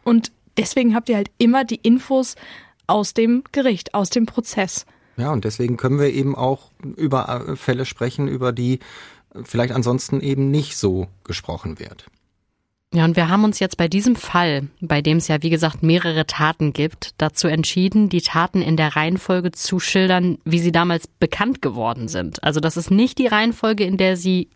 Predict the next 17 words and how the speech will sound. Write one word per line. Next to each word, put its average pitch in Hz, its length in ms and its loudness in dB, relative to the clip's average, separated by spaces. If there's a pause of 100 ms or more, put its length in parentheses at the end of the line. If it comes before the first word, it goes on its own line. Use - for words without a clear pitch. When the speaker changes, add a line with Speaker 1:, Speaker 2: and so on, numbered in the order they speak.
Speaker 3:
passiert - 640 0
sind. - 480 -12 (400)
Das - 200 -2
ganze 220 380 0
Ausmaß 175 560 -2
dieser 160 460 2
Mordserie 160 1300 2 (260)
hat - 180 -2
sich - 160 -6
also 160 160 0
erst 151 180 -2
später 170 280 -2
dann 123 160 -4
gezeigt. - 560 -8 (920)
Speaker 1:
Wir 226 100 2
fangen 269 400 0
also 208 380 -2